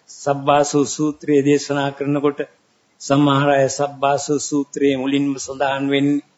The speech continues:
සෝවාන් මාර්ගඥානය පහළ කරගෙනයි. කොහොමද ඒ කියන්නේ? අත්ති භික්ඛවේ ආසවා. කොයි විදිහට කතා කරන්නේ? ආසවා දර්ශනා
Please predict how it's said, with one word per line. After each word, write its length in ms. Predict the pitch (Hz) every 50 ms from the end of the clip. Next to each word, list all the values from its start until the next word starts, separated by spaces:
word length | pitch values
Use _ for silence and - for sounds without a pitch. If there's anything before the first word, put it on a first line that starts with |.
| _ _ _ _ _ _ - _ _ _
සෝවාන් 420 | - 147 143 147 147 139 139 139 135
මාර්ගඥානය 960 | 131 131 131 135 135 131 127 135 127 123 - - 139 135 135 131 135 131 131 135 131 - _ _ _ _ _ _ _ _ _ _ _ _ _
පහළ 220 | 120 123 135 139 139
කරගෙනයි. 500 | 139 139 131 131 131 135 131 131 127 123 110 - _ _ _ _ _ _ _ _ _ _ _ _ _ _ _ _ _ _ _ _ _ _ _ _ _ _ _ _ _ _ _ _ _ -
කොහොමද 260 | 139 139 139 135 135
ඒ 140 | 135 139 135
කියන්නේ? 500 | 135 - 139 135 135 127 113 98 - - - _ _ _ _ _ _
අත්ති 240 | 120 117 - - 143
භික්ඛවේ 480 | 131 131 135 131 135 139 135 135 135 135
ආසවා. 500 | 135 131 135 131 - - 131 131 135 139 139 139 - _ _ _ _ _ _ _ _ _ _ _ _ _ _ _ _ _ _ _ _ _ _ -
කොයි 120 | 143 147
විදිහට 300 | 147 143 151 151 151 135
කතා 280 | 143 139 139 151 147 147
කරන්නේ? 420 | 143 143 139 131 117 107 101 95 - _ _
ආසවා 560 | 131 127 139 135 - 143 135 127 127 123 123 123 120 - _ _ _ _ _ _ _ _ _ _ _ _ _ _ _ _ _ _ _ _ _ _ _ _
දර්ශනා 540 | 131 127 127 135 131 - 139 131 127 123